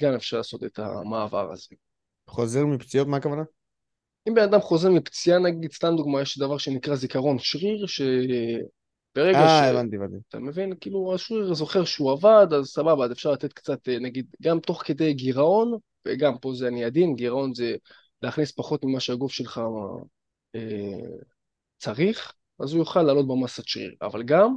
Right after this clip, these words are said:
Speaker 1: זה עד למצב של תקיעה, אתה לא יכול לנצח לעשות את זה. אז
Speaker 2: אוקיי,
Speaker 1: אין
Speaker 2: וואלה,
Speaker 1: פאקה
Speaker 2: חזק.
Speaker 1: הזאת, כן, כן.
Speaker 2: תשמע, זה מגניב לאללה.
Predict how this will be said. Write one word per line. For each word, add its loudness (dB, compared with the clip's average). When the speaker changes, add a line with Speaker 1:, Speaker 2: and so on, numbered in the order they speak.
Speaker 1:
זה -2
עד 2
למצב 0
של -8
תקיעה, -4
אתה -10
לא 0
יכול 0
לנצח -2
לעשות -18
את -18
זה. -20
אז -16
Speaker 2:
אוקיי, -6
Speaker 1:
אין -10
Speaker 2:
וואלה, 0
Speaker 1:
פאקה -4
Speaker 2:
חזק. -2
Speaker 1:
הזאת, -14
כן, -10
כן. -18
Speaker 2:
תשמע, 2
זה 0
מגניב 0
לאללה. 2